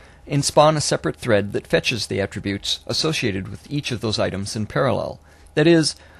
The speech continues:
if you want the attributes for one hundred items, then spawn one hundred threads. Performance is amazing. If that programming style doesn't describe you, then query with attributes does all the work for you.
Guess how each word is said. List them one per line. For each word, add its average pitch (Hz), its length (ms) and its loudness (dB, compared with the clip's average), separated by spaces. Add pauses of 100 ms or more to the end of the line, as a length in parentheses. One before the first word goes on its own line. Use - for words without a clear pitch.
(140)
if 151 160 -2
you 143 120 4
want 165 260 6
the 151 140 0
attributes 113 480 0
for 110 200 -2
one 104 200 0
hundred 139 340 0
items, 92 380 -4
then 110 220 -2
spawn 113 440 2
one 110 180 -2
hundred 107 300 -4
threads. - 540 -4 (360)
Performance 139 600 0
is 104 160 -4
amazing. 104 560 -2 (840)
If - 200 -4
that 160 180 6
programming 143 500 2
style 113 320 2
doesn't 135 420 0
describe 117 480 0
you, 120 360 -2 (260)
then 127 360 0
query 202 640 2
with 139 300 -2
attributes 104 680 -2 (140)
does 113 200 2
all 120 160 8
the 117 100 0
work 110 260 -4
for 101 240 -4
you. - 240 -8